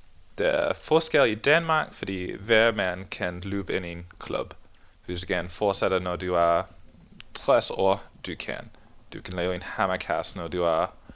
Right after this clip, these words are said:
halvfems. Det er meget anderledes end U S A. Øhm, så det er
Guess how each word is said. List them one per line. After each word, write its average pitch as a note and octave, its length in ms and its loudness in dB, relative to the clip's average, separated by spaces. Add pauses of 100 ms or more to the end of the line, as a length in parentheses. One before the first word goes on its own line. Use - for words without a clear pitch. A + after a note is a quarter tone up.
(720)
halvfems. - 680 -4
Det D#2 140 -2
er D2+ 200 2 (640)
meget G2+ 320 2
anderledes F2 400 -6
end - 280 -8
U F#2 160 -2
S - 100 -4
A. G1+ 140 -4 (760)
Øhm, E2 540 -6 (320)
så F#2 300 2
det F#2 100 -2
er D3 160 8